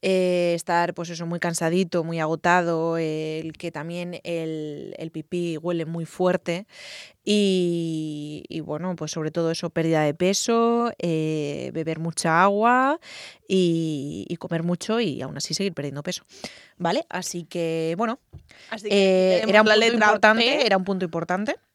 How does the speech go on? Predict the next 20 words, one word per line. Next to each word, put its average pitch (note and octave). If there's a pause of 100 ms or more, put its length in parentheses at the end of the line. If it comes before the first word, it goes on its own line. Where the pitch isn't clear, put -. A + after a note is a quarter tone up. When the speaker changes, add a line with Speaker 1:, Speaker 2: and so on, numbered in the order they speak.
(640)
Speaker 1:
y, F3
y E3
seguimos, E3
seguimos E3+
Speaker 2:
seguimos. F#3
Speaker 1:
con, D#3+
Speaker 2:
¿Con D#3
Speaker 1:
con G#3
la D#3
Speaker 2:
qué D3+
Speaker 1:
letra G3+
Speaker 2:
letra? G#3
Speaker 1:
Q, F#3+ (440)
¿vale? E3
Speaker 2:
¿La G4
Q D#4
de A3
queso? -
Speaker 1:
Efectivo-, G3
efectivamente. E3